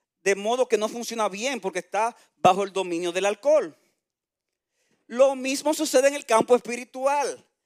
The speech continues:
El incrédulo está en una especie de tiniebla espiritual y sus sentidos están completamente distorsionados, porque no solo está en una especie de sueño espiritual, sino que también está en una borrachera espiritual, donde su voluntad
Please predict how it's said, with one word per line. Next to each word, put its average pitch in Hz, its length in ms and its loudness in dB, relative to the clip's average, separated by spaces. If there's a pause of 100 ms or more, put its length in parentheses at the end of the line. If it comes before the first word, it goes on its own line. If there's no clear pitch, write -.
(320)
El 233 160 -4
incrédulo 247 640 0
está 226 180 -2
en 262 80 0
una 269 80 -6
especie 254 380 -2
de 254 120 2
tiniebla 233 680 -6
espiritual 185 760 -2 (400)
y 240 140 -8
sus 226 120 -8
sentidos 262 420 -2
están 269 340 2
completamente 269 840 0
distorsionados, 240 1300 -2 (460)
porque 220 300 0
no 226 140 -2
solo 302 220 2
está 294 160 4
en 285 60 2
una 285 120 -4
especie 269 420 2
de 247 80 2
sueño 254 380 -4
espiritual, 247 640 -2
sino 196 240 -8
que 247 80 -6
también 226 320 -4
está 226 200 -2
en 233 100 -2
una 247 220 0 (220)
borrachera 233 800 4
espiritual, 190 800 -6 (300)
donde 214 240 -4
su 226 120 -6
voluntad 233 720 0